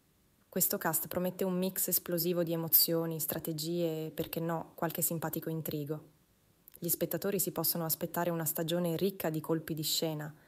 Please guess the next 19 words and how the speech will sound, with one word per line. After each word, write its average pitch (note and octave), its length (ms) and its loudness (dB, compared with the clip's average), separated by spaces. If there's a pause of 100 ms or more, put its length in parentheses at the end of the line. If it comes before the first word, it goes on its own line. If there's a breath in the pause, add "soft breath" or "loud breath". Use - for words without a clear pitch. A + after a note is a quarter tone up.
(300 soft breath)
avventure F3+ 500 2
indimenticabili F3+ 1000 0
e, - 400 0 (400)
naturalmente, E3+ 1040 -2 (300 loud breath)
la F3+ 120 2
lotta F3+ 340 4
per E3+ 160 -4
la E3+ 100 0
sopravvivenza D#3+ 920 0 (280 loud breath)
in G3+ 140 4
uno G#3+ 160 6
degli F3+ 260 2
scenari E3+ 380 2
più E3 120 -6
suggestivi D#3+ 760 0
e F3+ 80 -2
selvaggi D#3+ 500 0
del D#3+ 140 -2
pianeta. D3+ 460 -6